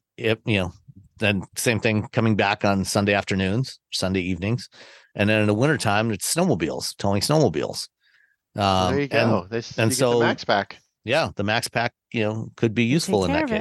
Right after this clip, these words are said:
Speaker 1: case.
Speaker 3: Yeah.
Speaker 1: Yeah. You
Speaker 2: There
Speaker 1: should
Speaker 2: you
Speaker 1: be
Speaker 2: go,
Speaker 1: able to get
Speaker 2: kids.
Speaker 1: that two hundred and two hundred fifty miles of range out of it.
Speaker 2: Batteries are expensive. That's
Speaker 1: They
Speaker 2: the
Speaker 1: are.
Speaker 3: They are.
Speaker 2: That's what we're learning
Speaker 3: That's
Speaker 2: today, kids.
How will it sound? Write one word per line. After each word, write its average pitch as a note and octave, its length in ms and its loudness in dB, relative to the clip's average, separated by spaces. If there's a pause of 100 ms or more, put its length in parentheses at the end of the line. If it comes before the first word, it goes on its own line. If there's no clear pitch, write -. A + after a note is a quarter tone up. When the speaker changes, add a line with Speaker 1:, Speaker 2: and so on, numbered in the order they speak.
Speaker 1:
case. G3+ 100 -12 (120)
Speaker 3:
Yeah. F3+ 220 -4
Speaker 1:
Yeah. C#3+ 100 0
You A#2+ 60 -4 (840)
Speaker 2:
There G2+ 60 -4
Speaker 1:
should - 120 0
Speaker 2:
you - 60 0
Speaker 1:
be F#2+ 80 -4
Speaker 2:
go, G#2+ 60 4
Speaker 1:
able G#2+ 140 4
to A2+ 60 2
get A#2+ 60 2
Speaker 2:
kids. - 80 -8
Speaker 1:
that G#2+ 180 0 (380)
two A2+ 140 0
hundred G#2+ 240 2
and G#2 140 -4
two A#2 120 -4
hundred G2+ 160 2
fifty G#2 280 -2
miles G2+ 400 2
of F#2+ 80 -6
range G#2+ 240 2
out D2 160 2
of - 80 -12
it. - 100 -14 (560)
Speaker 2:
Batteries F2+ 360 -4
are - 80 -12
expensive. - 480 -16 (280)
That's - 200 -12
Speaker 1:
They - 160 4
Speaker 2:
the - 20 2
Speaker 1:
are. F#2 160 0
Speaker 3:
They G3+ 160 -2
are. G3 320 -2 (1900)
Speaker 2:
That's G#2+ 140 -10
what A#2+ 80 0
we're A#2 60 2
learning G#2+ 220 2
Speaker 3:
That's F#2+ 100 -4
Speaker 2:
today, F#2 140 -4
kids. F#2 400 -8